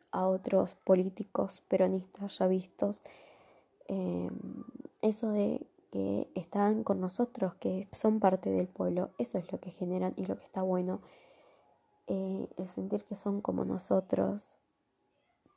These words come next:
es totalmente loco y lindo. Y eso está bueno y hay que generar más todavía. Em, que podés militar junto a ellos, que Evita estaba ahí en los,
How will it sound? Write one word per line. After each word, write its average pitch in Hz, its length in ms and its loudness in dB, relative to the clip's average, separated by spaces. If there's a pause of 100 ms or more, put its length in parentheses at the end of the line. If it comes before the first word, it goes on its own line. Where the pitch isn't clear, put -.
(920)
es - 200 -10 (340)
totalmente 185 880 0 (1200)
loco - 540 4
y 185 100 2
lindo. - 320 -4 (1500)
Y 180 500 -4
eso 185 200 4
está 185 140 -4
bueno 180 300 2
y 180 140 2
hay 180 100 4
que 180 100 0
generar 180 400 -2
más 175 220 -6
todavía. - 340 -4 (1300)
Em, 175 840 -2 (260)
que 196 80 4
podés 190 240 0
militar 185 360 4
junto 185 380 -4
a 196 80 4
ellos, 214 280 0
que - 320 -6 (320)
Evita 196 480 -4
estaba 196 380 4
ahí 196 300 2
en 185 140 -2
los, 175 100 -6